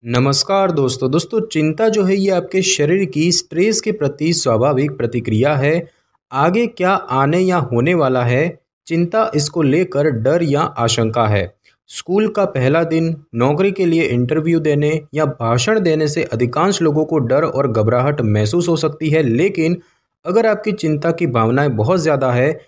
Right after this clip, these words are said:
छः महीने से अधिक समय तक चल रही हो और आपके जीवन में हस्तक्षेप कर रही हो, तो आपको चिंता विकार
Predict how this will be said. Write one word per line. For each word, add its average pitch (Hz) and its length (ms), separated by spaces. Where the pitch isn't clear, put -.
छः 190 220
महीने 175 280
से 170 140
अधिक 165 300
समय 156 260
तक 151 220
चल 165 260
रही 147 180
हो 143 220
और 143 100
आपके 131 260
जीवन 135 300
में 147 120
हस्तक्षेप 175 640
कर 127 100
रही 123 140
हो, 143 120
तो 170 120
आपको 147 280
चिंता 127 360
विकार 123 580